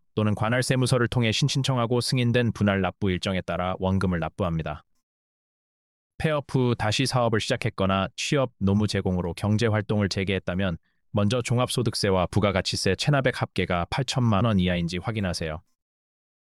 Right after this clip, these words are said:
요건을 충족해 체납액 징수 특례가 승인되면 체납 후 발생한 납부지연가 산세가 면제되고 대상 세액의 원금은 최대 오 년에 걸쳐 나누어 낼 수 있습니다. 이 제도는 세금 원금을 지급하거나 없애주는 지원금이 아닙니다.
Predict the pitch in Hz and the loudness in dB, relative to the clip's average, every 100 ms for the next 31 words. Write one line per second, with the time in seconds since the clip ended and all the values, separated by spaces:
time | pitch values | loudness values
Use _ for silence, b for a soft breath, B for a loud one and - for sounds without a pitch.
0 | _ _ _ _ _ 117 123 170 160 175 | _ _ _ _ _ -2 0 0 2 2
1 | 151 143 143 131 - 190 175 160 - 123 | 4 2 2 0 2 2 2 0 0 0
2 | 123 - 127 110 98 92 131 113 95 87 | 0 2 2 4 2 2 2 4 4 2
3 | 92 82 - _ - - 139 135 139 117 | 2 0 -6 _ -12 -4 -4 -2 -2 -2
4 | 110 120 117 101 90 - 131 127 123 120 | 0 0 2 2 2 0 -2 0 0 0
5 | 110 113 107 98 92 90 92 87 87 78 | 0 0 2 2 2 2 0 -2 -4 -6
6 | _ _ _ 110 104 117 113 113 107 92 | _ _ _ -2 0 0 0 0 2 2
7 | 92 92 95 87 85 _ - 151 139 104 | 2 2 2 0 -4 _ -6 -2 0 2
8 | 107 135 135 113 104 - 104 90 92 101 | 4 4 2 0 0 0 0 0 2 2
9 | 95 90 - 87 - 80 78 90 _ _ | 2 0 -2 -6 -4 -6 -6 -10 _ _
10 | _ _ _ _ _ _ _ _ _ _ | _ _ _ _ _ _ _ _ _ _
11 | _ - 120 123 110 107 98 92 - 139 | _ -6 -4 0 0 2 2 2 0 0
12 | 147 139 120 117 113 101 104 110 - 101 | 2 4 4 4 2 2 -2 -2 -2 0
13 | 95 92 85 - 98 98 95 90 101 95 | 0 2 0 -2 -4 -2 -2 0 0 0
14 | 92 87 80 87 85 78 73 | 0 -2 -2 -2 -2 -4 -8